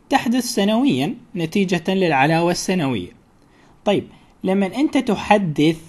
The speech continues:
هذه البيانات، البيانات السابقة أين تذهب؟ لازم تحتفظ فيها. طيب،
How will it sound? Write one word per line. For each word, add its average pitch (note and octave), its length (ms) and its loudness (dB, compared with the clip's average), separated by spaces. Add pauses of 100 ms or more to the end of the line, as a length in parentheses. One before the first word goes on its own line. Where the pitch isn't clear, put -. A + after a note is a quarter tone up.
هذه C3+ 520 2
البيانات، A2+ 760 -2 (880)
البيانات F3 520 -2
السابقة D#3+ 640 -6
أين C#3+ 240 -6
تذهب؟ G#2+ 360 -12 (640)
لازم C#3 220 -2
تحتفظ G#3 460 -2
فيها. A#3 300 0 (640)
طيب، A#2 280 0